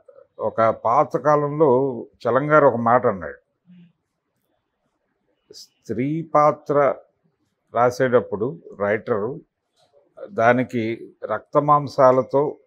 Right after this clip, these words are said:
ఆ పాత్రని క్రియేట్ చేయాలి" అని. అలాంటి ప్రయత్నం మన వాళ్ళు చేయరు. అంటే మొదటి నుంచి లేదు అది. కథ హీరో సెంట్రిక్‌గానే నడుస్తాయి. ఏ సినిమా అయినా తీసుకోండి మీరు. హీరోయిన్‌కి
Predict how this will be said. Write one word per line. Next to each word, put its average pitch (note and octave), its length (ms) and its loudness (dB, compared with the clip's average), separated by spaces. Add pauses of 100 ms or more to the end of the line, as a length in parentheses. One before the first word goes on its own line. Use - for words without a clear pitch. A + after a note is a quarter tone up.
(320)
ఆ A#2 60 0
పాత్రని A#2+ 540 0
క్రియేట్ A#2 480 -4
చేయాలి" G#2 440 0
అని. A#1+ 100 -14 (1200)
అలాంటి D#3 500 4
ప్రయత్నం D3 600 0
మన C3+ 140 0
వాళ్ళు C3 340 0
చేయరు. G#2 260 0 (840)
అంటే G2 200 -6
మొదటి A2+ 440 -2
నుంచి E3+ 260 0
లేదు C3 240 4
అది. E2+ 260 -2 (1300)
కథ A2 200 2
హీరో D#3 460 4
సెంట్రిక్‌గానే D3+ 680 2
నడుస్తాయి. B2+ 500 2
ఏ C#3+ 140 4
సినిమా D3+ 340 0
అయినా D3 200 0
తీసుకోండి A2 520 -6
మీరు. D2 180 -18 (1500)
హీరోయిన్‌కి E3 920 4